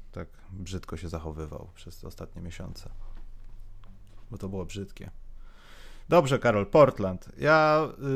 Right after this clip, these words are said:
y, powodem, dla którego warto oglądać Portland, to ta nadzieja, że Zach Collins i Jusuf Nurkic są naprawdę w stu procentach okej,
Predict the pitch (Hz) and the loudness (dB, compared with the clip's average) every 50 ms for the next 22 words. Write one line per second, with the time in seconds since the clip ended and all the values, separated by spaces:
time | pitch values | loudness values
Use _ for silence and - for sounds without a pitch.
0 | 135 131 135 - 151 135 151 151 139 151 147 139 143 131 - 147 139 135 131 139 | 0 0 2 0 2 4 4 4 4 4 4 4 2 2 2 -2 -2 0 0 0
1 | 113 139 135 131 120 - 127 117 113 127 123 123 120 - - - 127 127 123 127 | 4 4 4 4 4 2 -2 -2 0 0 0 -2 -2 -2 0 0 2 2 2 2
2 | 139 139 143 147 147 - - - - - 113 117 117 117 117 110 - - - 123 | 2 0 0 0 -2 -6 -14 -12 -6 -2 -2 0 0 0 -2 -4 -4 -2 0 0
3 | 120 120 120 110 117 131 131 135 135 135 139 135 131 123 110 120 120 110 113 123 | 2 2 0 2 2 2 4 4 4 4 4 4 2 2 0 -2 -2 0 0 0
4 | 123 120 - - 127 123 123 127 123 123 - - 123 123 123 - - 120 107 - | -2 -2 0 0 2 2 2 0 -2 -4 -6 -4 -4 -4 -2 -2 -4 -4 -4 -2
5 | 123 120 117 - - 113 - - - 117 117 117 117 113 - 131 123 110 117 110 | -4 -4 -4 -4 -6 -8 -6 -2 0 0 0 0 0 0 2 2 2 2 0 -4
6 | - - 127 - - 120 113 - 127 120 110 120 113 107 113 113 - - 113 110 | -2 -4 -4 0 0 0 2 2 0 0 2 0 0 0 0 -2 -2 0 2 4
7 | 110 117 127 151 | 4 4 2 2